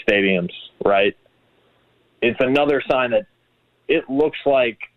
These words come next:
Simmons Bank Liberty Stadium and the significant renovations that were proposed are moving forward. It's just another sort of sign that that's probably what's gonna happen here.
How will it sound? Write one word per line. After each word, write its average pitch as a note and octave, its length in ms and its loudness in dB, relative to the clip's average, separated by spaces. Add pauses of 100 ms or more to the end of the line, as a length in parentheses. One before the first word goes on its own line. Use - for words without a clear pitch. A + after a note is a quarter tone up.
(240)
Simmons C3+ 240 -2
Bank B2+ 220 0
Liberty A#2 300 0
Stadium G#2+ 480 0
and G#2+ 200 -4
the G#2 120 0
significant A#2+ 560 0
renovations G#2 640 0 (840)
that G#2+ 160 2
were G#2 140 0
proposed G#2+ 540 0 (340)
are A#2 100 0
moving A2+ 320 0
forward. G2+ 300 0 (140)
It's - 120 -8
just B2 200 -4
another A#2 400 2
sort A2 220 0
of G2+ 120 -4
sign G2+ 320 0
that F#2+ 140 0 (300)
that's - 280 -2 (340)
probably B2+ 400 0
what's G#2+ 220 -2
gonna G2 240 -2
happen F#2+ 300 -4
here. - 100 -18